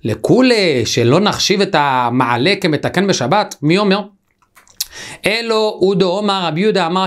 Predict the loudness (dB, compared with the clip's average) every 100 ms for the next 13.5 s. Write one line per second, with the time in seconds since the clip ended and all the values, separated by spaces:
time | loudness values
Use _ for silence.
0 | -2 -4 -4 -2 -2 -2 -4 -10 _ -20
1 | -10 -4 -2 -2 -2 -4 -8 _ _ -6
2 | -2 0 0 0 0 2 2 0 0 0
3 | 2 2 -2 0 2 2 2 0 -2 -6
4 | _ _ _ _ _ _ _ -6 0 0
5 | 2 0 0 -2 -2 0 2 2 0 -4
6 | -4 -2 0 0 -2 -6 _ _ -6 0
7 | 0 0 -2 0 0 0 0 -2 -4 -12
8 | _ _ -20 -20 -20 -8 -2 0 0 -2
9 | -2 -2 0 -2 0 0 0 0 -2 -6
10 | -10 _ _ -2 0 0 0 2 2 0
11 | 0 -2 -2 -4 -4 -4 -4 -4 -4 -6
12 | -14 -20 -20 -2 0 2 2 0 0 0
13 | 0 0 0 -2